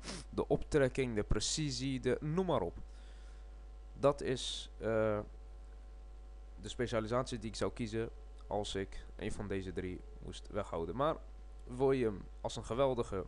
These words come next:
ehm, passieve tankjager die alleen maar aan hinderlagen doet, wil je hem zo spelen, zou ik hem, zou ik hem met deze consumables doen. Of specialisaties.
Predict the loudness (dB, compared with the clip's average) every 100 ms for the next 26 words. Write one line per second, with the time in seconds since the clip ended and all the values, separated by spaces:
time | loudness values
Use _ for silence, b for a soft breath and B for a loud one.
0 | -6 -12 -12 -12 -12 -12 -12 -12 -12 -6
1 | -2 2 2 0 -4 -10 -12 B B B
2 | B B -12 -12 -12 -14 2 2 2 -2
3 | 0 0 0 4 4 6 4 6 6 4
4 | 0 0 0 0 0 0 0 0 0 0
5 | -4 -4 0 0 2 2 2 0 0 -6
6 | -12 -14 -14 -14 -14 -12 -12 -12 -4 0
7 | 0 4 4 4 2 4 2 -2 -8 -14
8 | -12 -12 -10 0 2 2 0 -4 -8 -6
9 | 0 0 0 0 0 0 -2 -4 -4 -4
10 | -4 -6 -6 -8 -8 -12 -14 -12 B B
11 | B B B B B B B B -12 -12
12 | -8 -6 -6 -8 -8 -4 -4 -2 -6 -6
13 | -8 -6 -6